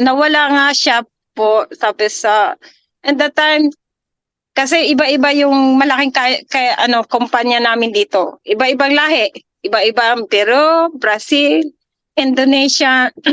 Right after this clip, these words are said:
<clears throat> Filipino, iba-iba, mga ano.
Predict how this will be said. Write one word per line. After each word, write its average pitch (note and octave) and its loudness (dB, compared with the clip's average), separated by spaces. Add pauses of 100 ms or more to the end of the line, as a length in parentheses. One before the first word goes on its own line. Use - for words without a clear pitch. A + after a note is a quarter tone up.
(140)
<clears throat> A3+ -4
Filipino, C4 0 (280)
iba-iba, C4+ 2
mga A3 0 (120)
ano. G#3+ 0